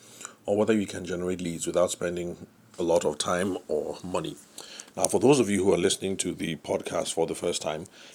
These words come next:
a lead is someone who has done something either online or offline in the real world or, uh, digitally to show that they are probably interested in your product or your service, and so these are good people that you ought to reach out to.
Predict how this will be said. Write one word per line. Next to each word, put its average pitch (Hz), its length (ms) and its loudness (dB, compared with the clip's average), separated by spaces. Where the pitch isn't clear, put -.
a - 60 0
lead 120 240 6
is 95 100 2
someone 87 420 0
who 101 180 4
has 87 120 2
done 95 240 -4
something 85 520 -6
either 107 220 2
online 85 480 0
or 90 220 0
offline 80 380 -6
in 85 100 -10
the - 100 -10
real 107 200 6
world 90 460 4
or, 85 400 4
uh, 82 320 2
digitally 87 480 -6
to 101 120 -2
show 110 260 6
that 101 160 4
they 87 80 0
are 85 80 0
probably 104 460 2
interested 92 420 -4
in 87 80 -4
your 87 100 -4
product 92 380 -2
or 76 80 -2
your 76 100 -4
service, 101 640 2
and 92 140 -4
so 95 340 2
these 92 260 -2
are 87 80 2
good 87 220 -6
people 90 320 -2
that 82 180 -2
you 85 80 -2
ought 85 140 0
to 82 80 -8
reach 82 200 -8
out 82 220 0
to. 78 220 -6